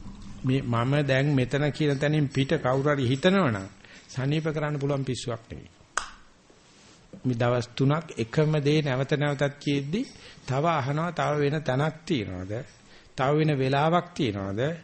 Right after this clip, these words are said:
අනේ මට නැත්තම් ඔබ වහන්සේට තේ-, පිස්සුද?" කියලා අහනවා. "නෑ, මට පිස්සු නෑ."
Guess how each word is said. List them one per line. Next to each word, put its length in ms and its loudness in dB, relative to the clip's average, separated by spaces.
අනේ 240 0
මට 220 0
නැත්තම් 340 -2
ඔබ 160 0
වහන්සේට 460 2
තේ-, 280 0
පිස්සුද?" 460 0
කියලා 280 -2
අහනවා. 260 -14
"නෑ, 140 -6
මට 200 -4
පිස්සු 320 -4
නෑ." 240 -4